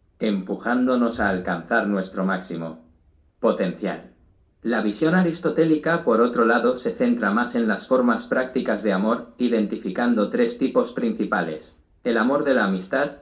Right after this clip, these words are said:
el amor de la pasión y el amor del beneficio. Aquí, el enamoramiento podría entenderse como una mezcla de amor de la amistad y amor de la pasión, uniendo la cercanía emocional con la atracción física. Pero, claro,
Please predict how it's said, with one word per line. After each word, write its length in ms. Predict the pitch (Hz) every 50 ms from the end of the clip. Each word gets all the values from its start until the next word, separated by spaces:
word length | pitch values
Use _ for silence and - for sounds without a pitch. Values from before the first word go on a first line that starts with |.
| -
el 140 | - 117 104
amor 300 | 95 98 107 123 131 143
de 100 | 147 135
la 140 | 127 120 113
pasión 500 | 113 110 - - 135 143 147 139 139 - -
y 100 | 117 107
el 80 | 101 95
amor 300 | 87 90 107 117 131 131
del 160 | 131 120 110
beneficio. 580 | 110 107 98 92 - 101 92 - - 85 82 82 - - - _ _ _ -
Aquí, 640 | 107 107 - - 139 127 120 123 - - - - - _ _ _ _ _
el 180 | - 110 101 104
enamoramiento 880 | 101 101 95 95 98 95 90 90 92 98 113 123 131 123 135 127 113
podría 400 | - 101 92 90 92 101 98 92
entenderse 680 | 90 87 - 92 90 90 87 101 104 104 - - 101 90
como 260 | - 90 90 90 87
una 180 | 87 87 85 85
mezcla 460 | 92 95 92 - - 98 90 87 85
de 80 | 90 85
amor 300 | 82 87 104 107 104 95
de 100 | 98 92
la 100 | 90 85
amistad 460 | 85 82 80 - - 110 107 104 98
y 120 | 98 92
amor 320 | 85 82 90 104 107 104 101
de 100 | 104 98
la 120 | 95 90
pasión, 600 | 95 90 - - 101 98 90 85 80 82 - - _ _ _ _ _ _ _ _
uniendo 560 | - 117 120 117 123 135 135 123 113 104 98 92
la 140 | 95 92
cercanía 580 | - 101 90 - - 92 92 98 101 101 98 95
emocional 580 | 92 92 92 90 - 95 90 98 107 107 98 90
con 220 | 95 98 95 95
la 100 | 95 90
atracción 520 | 87 - 95 92 90 - - 101 92 90 87
física. 600 | - 95 92 - 85 80 92 85 78 - - - - - _ _ _ - - - -
Pero, 400 | 123 104 95 95 82 80 - -
claro, 380 | 98 98 107 107 101 90 -